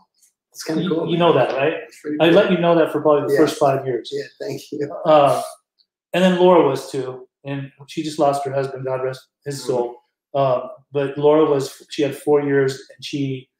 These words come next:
Speaker 2: told me that she would not talk to me unless I was sober.
Speaker 1: This is interior designer Laura?
Speaker 2: No, Laura's disabled.
Speaker 1: Okay.
Speaker 2: Whoops, I just, there goes the
Speaker 1: Z.
Speaker 2: energy. Yeah, Laura's, yes.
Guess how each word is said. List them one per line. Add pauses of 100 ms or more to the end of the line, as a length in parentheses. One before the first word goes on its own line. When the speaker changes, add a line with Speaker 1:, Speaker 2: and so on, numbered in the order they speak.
(280)
Speaker 2:
told
me
that
she
would
not
talk
to
me
unless
I
was
sober. (240)
Speaker 1:
This
is
interior
designer
Laura?
Speaker 2:
No,
Laura's
disabled.
Speaker 1:
Okay. (420)
Speaker 2:
Whoops,
I
just, (140)
there
goes
the
Speaker 1:
Z.
Speaker 2:
energy. (240)
Yeah, (100)
Laura's, (120)
yes.